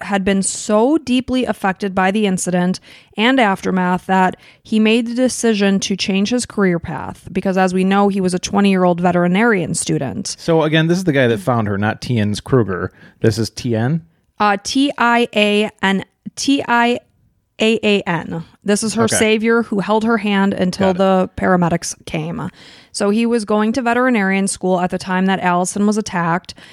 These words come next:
Speaker 1: He decided to change this path and enrolled in medical school. He became a doctor. And years later, he even helped deliver Allison's second son.
Speaker 2: <laughs> Oh my God, that is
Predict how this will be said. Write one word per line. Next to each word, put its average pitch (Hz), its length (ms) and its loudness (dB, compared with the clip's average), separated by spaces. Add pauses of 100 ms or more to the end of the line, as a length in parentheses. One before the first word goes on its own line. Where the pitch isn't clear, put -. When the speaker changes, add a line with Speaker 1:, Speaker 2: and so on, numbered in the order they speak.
(240)
Speaker 1:
He 220 120 0
decided 214 460 2
to 202 80 0
change 233 460 2
this 254 240 0
path 190 420 2
and 196 120 2
enrolled 185 440 4
in 185 200 0
medical 202 400 2
school. 160 500 -4
He 180 180 -4
became 214 300 0
a 226 60 4
doctor. 180 720 -4 (380)
And 208 200 2
years 254 480 2
later, 233 480 2
he 214 160 -6
even 214 360 2
helped - 540 -4
deliver 196 600 0
Allison's 196 540 0
second 175 340 -2
son. 165 300 -4
Speaker 2:
<laughs> - 460 -6
Oh 208 380 2
my 190 300 4
God, 123 400 2
that 117 180 2
is 131 400 -8